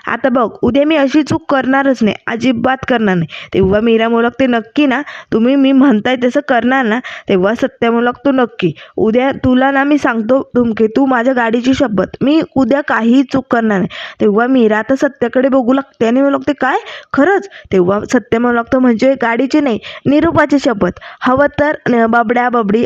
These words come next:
आणि निरूपा या त्रिकोटांची शपथ घेऊन सांगतो, उद्या मी अशी चूक करणार नाही धूमकेतू." तेव्हा मीरा म्हणू लागते, "ठीक आहे, चालेल, मग उद्या तुमची पुन्हा परीक्षा होणार, मग त्या परीक्षेत तुम्हाला पास व्हायचंय की नापास व्हायचंय हे तुम्ही ठरवायचं." तेव्हा सत्य म्हणू लागतो, "चालेल."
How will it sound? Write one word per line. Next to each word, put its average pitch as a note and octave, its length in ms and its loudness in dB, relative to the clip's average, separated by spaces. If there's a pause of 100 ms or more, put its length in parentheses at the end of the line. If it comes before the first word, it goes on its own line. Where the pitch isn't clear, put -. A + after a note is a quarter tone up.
आणि A3+ 220 0
निरूपा G#3+ 380 2 (280)
या A#3+ 100 0
त्रिकोटांची C#4 680 0
शपथ A#3+ 320 0
घेऊन G#3+ 300 2
सांगतो, F#3 360 -2
उद्या C4 280 0
मी D#4+ 100 2
अशी C#4+ 220 2
चूक - 240 -4
करणार A#3 320 2
नाही A3+ 140 0
धूमकेतू." G#3+ 540 0 (340)
तेव्हा G3+ 260 2
मीरा A3+ 320 2
म्हणू A#3 100 2
लागते, A#3+ 240 -4
"ठीक C4+ 280 -2
आहे, F3+ 100 0 (340)
चालेल, B3 400 0
मग A#3+ 280 0
उद्या A#3+ 280 2
तुमची C4 360 0
पुन्हा A#3+ 400 0
परीक्षा A#3 460 -2
होणार, G#3 380 0 (280)
मग B3 220 0
त्या D4 100 2
परीक्षेत C4 500 0
तुम्हाला A#3 280 2
पास A#3+ 360 -4
व्हायचंय A#3+ 400 0
की C#4+ 80 0
नापास A3+ 420 -2
व्हायचंय G#3+ 240 0
हे B3 160 2
तुम्ही A3+ 320 2
ठरवायचं." G3 520 0 (320)
तेव्हा F#3+ 240 2
सत्य A#3 360 -2
म्हणू A#3 120 0
लागतो, A#3 260 0
"चालेल." C4+ 360 0